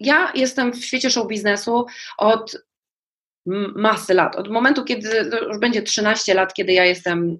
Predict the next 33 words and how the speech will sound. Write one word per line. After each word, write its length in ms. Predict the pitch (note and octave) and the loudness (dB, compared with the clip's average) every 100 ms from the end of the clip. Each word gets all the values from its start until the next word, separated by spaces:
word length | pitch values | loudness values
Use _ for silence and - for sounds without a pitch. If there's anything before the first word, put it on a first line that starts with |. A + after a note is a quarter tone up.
| F3+ | -4
e, 220 | E3+ E3+ | -2 -2
w 40 | |
tym 140 | F3+ F#3 | -4 -6
świecie. 340 | - D#3 - _ - - - - | -6 -8 -10 _ -18 -16 -16 -8
I 420 | A3+ G#3+ G#3 G3+ - | -4 0 0 -2 -6
świat, 320 | - D#4 G#4 C#4+ - | 0 0 0 -4 -8
e, 280 | A3+ A3+ G#3+ | -4 -4 0
show 220 | C4 A3 | 0 2
biznesu, 380 | G#3 B3 F4+ A#3+ | 0 0 -2 -4
który 260 | - A#3 | -2 0
był 580 | G#3 G3+ B3 A#3+ A#3 F#3+ | 0 0 2 2 0 0
dla 220 | G3 A3 A3+ | 4 4 4
mnie, 120 | G3 | 0
powiedzmy 220 | G#3 A#3 | -2 -6
takie, 320 | A3 - G3+ - | -8 -4 -6 -4
jak, 160 | - F#3 - - | -4 -4 -4 -8
jak 100 | G#3 | -2
zaczynałam, 600 | A3+ G#3 A3 D#4+ D#4 C4+ | -2 2 4 4 4 2
to, 180 | A#3+ - - | -4 -8 -4
to 140 | A#3+ | -2
był 180 | G#3 A3 | 0 -4
super, 360 | G#3 A#3 F#3+ E3+ | -4 -8 -8 -10
był 120 | G3 | -10
cudowny, 420 | A3 G#3+ G3 F3+ | -2 0 2 0
był 160 | F#3 F3+ - - - | -2 -4 -6 -12 0
miejscem 380 | A#3+ A#3+ A#3+ G#3+ | 2 2 0 2
ludzi, 260 | B3 A#3+ | 2 2
pełnych 260 | A#3 A#3 A#3 | 0 -2 0
marzeń, 400 | A#3+ A#3 G#3+ A3 | 2 2 2 0
aspiracji, 560 | G#3+ - B3 A3+ - G#3+ | -2 -2 2 2 0 2
w 40 | |
ogóle 340 | B3+ A3+ G3+ - - | 2 4 0 -2 -6
świetnie. 480 | - - F#3 - G#2+ | -12 0 0 0 -10